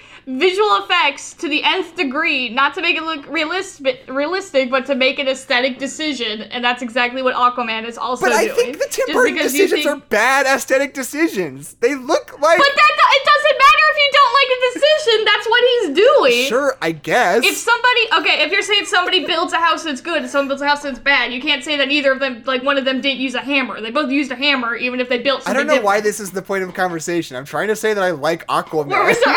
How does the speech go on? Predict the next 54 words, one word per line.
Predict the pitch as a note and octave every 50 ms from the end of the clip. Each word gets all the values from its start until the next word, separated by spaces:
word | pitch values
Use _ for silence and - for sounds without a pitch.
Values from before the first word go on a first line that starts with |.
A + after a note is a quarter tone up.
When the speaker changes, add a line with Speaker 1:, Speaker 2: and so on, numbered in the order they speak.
| F4+ B4
Speaker 2:
<laughs> | B4+ B4 B4 - - A#4+
I | A#4+
don't | A#4 A#4 A4+
Speaker 1:
<laughs> |
Speaker 2:
know. | G#4 G#4+ G#4+
Speaker 1:
It's | G#4 G#4+ G#4+
just, | A4+ A4+ G#4 - - - - _ _ - - - - - - - - - -
it, | - - - - - - _ - - - - - - _ _ - - -
I | E4 F4 F#4 A4+ A4+
am | G#4
saying | - A4 F#4 F4 E4+
that | D4 D4+ C#4 -
I | C4+ C#4
think | C4+ C4+ - C#4 C4+ C#4 C4 - - C4
that | C#4 C4 B3+ B3 A3 B3+
while | A#3+ B3 B3+ B3+ B3
I | B3 B3+ B3+ B3
do | A#3 C#4 C#4+ C#4+
like | C4 C4 B3+
a | B3+ B3+
lot | B3+ A#3+ A#3 A#3+
of | A#3
the | A#3+ A3+
aesthetic | A3 A3 - - A#3+ A3 A3+ A3+
choices | - - A3 A3 A3 B3 B3+ B3+
that | D4 C#4 C#4+
they | D4
make, | D4 D4 D4+ D#4+ E4 - - - _ _ _ _ _ _ _ _ _ _ _ _ _ _ _ _ -
I, | - -
I | - - D5+ D5+ -
don't | - F#4+ F4+ F#4+ -
like | D#4 D4 C#4 B3+ B3
a | B3
lot | B3+ B3 A#3
of | G#3+
the | G#3+ G#3+
aesthetic | A3 - B3+ A3 A3 A3
choices | - A#3+ A3+ A3 A3+ G#3
that | G#3 G3
they | - F#3 F#3
make. | G3+ - - -
I | B3+
think | B3+ - F#4+ E4 -
the | F4 C4+
colors | - - - B3+ A#3+ B3 C#4 E4 F#4+ G4+ -
in | F#4+ F#4
this | F#4 F#4+ F#4 -
movie | G4 F#4+ F#4+ F#4 F#4 -
are | C4+ B3+
beautiful. | B3 A#3 A#3 G#3+ G#3 G3 - - - - - -
I | - G#3+
love | G#3+ A3+ A3+ A3
the | A3 A3
colors. | - A3+ G#3 G#3+ A3 A3+ B3 C#4+ D#4+ D4+ - -